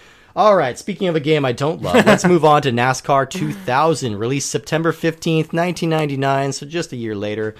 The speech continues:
Speaker 1: De-, re-, developed by E A Sports and Stormfront again, and published by E A Sports again, and this was also released on PlayStation and Game Boy Color.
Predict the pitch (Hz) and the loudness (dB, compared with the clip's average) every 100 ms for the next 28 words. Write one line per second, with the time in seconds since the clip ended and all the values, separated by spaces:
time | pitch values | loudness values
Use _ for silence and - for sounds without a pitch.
0 | - - - - 131 160 170 190 143 190 | -20 -20 -20 -12 0 2 2 0 4 4
1 | 208 175 175 190 185 175 - 190 180 165 | 4 2 0 0 0 0 0 -2 0 -4
2 | 185 190 180 180 165 170 175 156 131 117 | -2 -2 0 -2 -2 -2 -2 -2 -4 -6
3 | 117 - 110 107 95 101 98 - 101 - | -6 -6 -6 -6 -8 -8 -10 -10 -10 -10
4 | 95 98 98 104 107 101 - - 110 117 | -10 -8 -8 -8 -10 -12 -12 -10 -6 -6
5 | 120 117 117 117 - 120 - 123 110 113 | -6 -6 -6 -8 -6 -8 -6 -10 -8 -10
6 | - 104 104 92 95 95 98 95 - 95 | -10 -10 -10 -10 -10 -8 -8 -8 -8 -8
7 | 95 76 | -6 -8